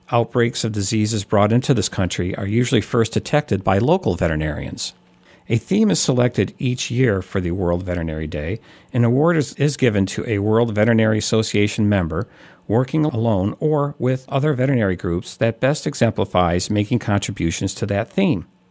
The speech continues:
In two thousand seventeen, the theme was Antimicrobial Resistance from Awareness to Action. The Order of Veterinarians of France won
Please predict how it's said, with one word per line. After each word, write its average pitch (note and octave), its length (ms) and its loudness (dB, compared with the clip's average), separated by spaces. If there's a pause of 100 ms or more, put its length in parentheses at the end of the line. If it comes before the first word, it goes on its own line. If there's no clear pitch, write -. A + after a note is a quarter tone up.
(400)
In A2+ 140 2
two - 180 0
thousand D3+ 380 0
seventeen, C#3 640 0
the G2 80 -2
theme A#2+ 340 2
was G2 440 0 (440)
Antimicrobial A#2+ 1120 0
Resistance G#2 760 -2 (220)
from A2+ 160 2
Awareness G2+ 500 4
to - 160 -4
Action. F2+ 440 -4 (640)
The A2+ 140 -2
Order D#3+ 360 -2
of A#2 160 -4
Veterinarians B2 540 0
of - 140 -6
France - 720 -4
won G#2+ 480 2